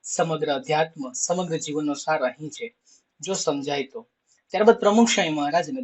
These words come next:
દિવ્ય ચરિત્ર દર્શનનો લાભ વીડિયો દ્વારા મળ્યો. સ્વામીશ્રીની આંખો જુઓ તો સમજાય કે એકદમ નાજુક દેહ પણ આંખોમાં કેટલું તેજ, કરુણા અને જાણે કે હર પળ સત્સંગનો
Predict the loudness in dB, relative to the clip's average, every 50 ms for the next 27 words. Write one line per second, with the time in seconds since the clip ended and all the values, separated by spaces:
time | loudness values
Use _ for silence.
0 | -4 -4 -4 -2 -2 -4 -4 -6 -6 -8 -8 -8 -8 -8 -8 -8 -8 -8 -8 -10
1 | -10 -8 -6 -6 -6 -6 -10 -14 -14 -12 -10 -8 -8 -6 -6 -4 -4 -4 -6 -8
2 | -10 -12 -12 -14 -20 -20 _ _ _ _ _ -20 -20 _ _ -16 -6 -2 0 0
3 | 0 0 -2 -4 -4 -4 -4 -4 -4 -4 -4 -4 -6 -6 -6 -8 -6 -8 -8 -8
4 | -6 -4 -4 -4 -6 -8 -10 -8 -8 -6 -6 -6 -4 -2 -2 -2 -4 -6 -12 _
5 | _ _ _ _ _ -2 -2 -2 0 0 0 -2 0 -2 -2 -4 -4 -4 -6 -6
6 | -8 -8 -4 -2 -4 -2 -2 -2 -2 -2 -2 -2 -4 -6 -8 -8 -8 -6 -8 -8
7 | -12 _ _ _ _ -16 -16 -8 -6 -4 -4 -4 -4 -4 -4 -4 -6 -8 -14 -14
8 | -10 -8 -6 -6 -6 -6 -8 -12 _ _ _ _ _ _ -12 -10 -8 -8 -8 -10
9 | -12 -10 -8 -6 -4 -2 -2 -2 -2 -2 -4 -6 -8 _ _ _ _ _ -6 -4
10 | -2 0 0 0 0 0 0 -4 -6 -8 -6 -6 -6 -4 -4 -4